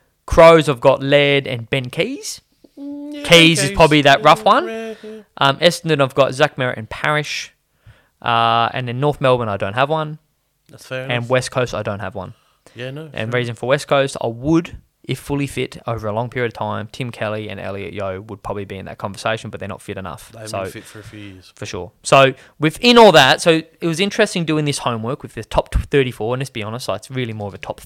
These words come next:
Speaker 1: twenty-five if we
Speaker 2: Mm.
Speaker 1: get into the nuts and bolts. But what was glaring to me, Dill, is the lack of what I would call star,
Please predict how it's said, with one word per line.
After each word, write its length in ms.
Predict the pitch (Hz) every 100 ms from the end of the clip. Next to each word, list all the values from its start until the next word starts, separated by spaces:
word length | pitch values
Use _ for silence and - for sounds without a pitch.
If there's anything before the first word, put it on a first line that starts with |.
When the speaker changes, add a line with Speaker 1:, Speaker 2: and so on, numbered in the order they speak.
| -
Speaker 1:
twenty-five 600 | - 107 98 98 95 92
if 80 | -
we 60 | 131
Speaker 2:
Mm. 40 |
Speaker 1:
get 60 | 107
into 180 | 101 -
the 60 |
nuts 220 | 98 92 -
and 80 | 98
bolts. 420 | 95 107 - - _ - - - - - _ _ _ _
But 220 | 143 139 _ -
what 240 | - -
was 140 | 190 143
glaring 500 | - 151 143 139 131
to 140 | -
me, 220 | 120 120
Dill, 460 | 113 98 92 131 170 _
is 200 | - 131
the 140 | - 127
lack 520 | 127 135 147 160 - - - - -
of 440 | 123 120 117 117
what 160 | 120 117
I 120 | 120
would 180 | 117 113
call 500 | - 113 107 101 - _
star, 1000 | - - - - 139 131 131 131 127